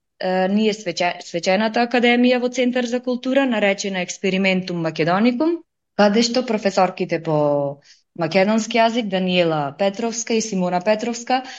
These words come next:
а, подготвуваат извонредна представа со наши ученици, кои што, верувајте,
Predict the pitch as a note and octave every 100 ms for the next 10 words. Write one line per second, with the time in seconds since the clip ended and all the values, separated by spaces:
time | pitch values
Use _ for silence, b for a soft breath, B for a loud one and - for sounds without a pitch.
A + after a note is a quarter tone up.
0 | B _ F#3+ F#3 F#3 F3+ F3 E3+ E3+ A3
1 | G3 F#3+ F#3+ A3 G#3 G3+ G3+ - - -
2 | F#3+ F3 E3+ F3 F#3+ F#3+ F#3 F3 E3+ -
3 | F3+ F#3 F#3+ F#3 - F#3+ F3+ F3+ F3 F3
4 | - - - F3+ E3+ E3+ - F3+ F#3 F#3
5 | G3 G3 G3+ G3 F#3+ F#3 F#3+ F3+ F#3 G3
6 | F#3+ F#3+ G3 G3